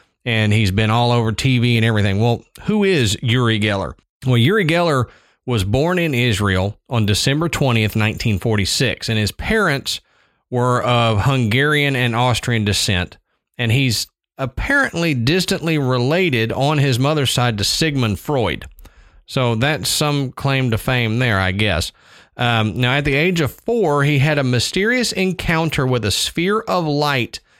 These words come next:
in a garden near his house. Now, a retired Israeli Air Force officer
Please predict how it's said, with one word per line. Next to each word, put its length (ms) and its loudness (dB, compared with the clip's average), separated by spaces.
in 140 -2
a 80 0
garden 640 0
near 220 2
his 240 0
house. 500 -4
Now, 140 -2
a 100 2
retired 640 0
Israeli 640 0
Air 220 0
Force 280 -4
officer 680 -2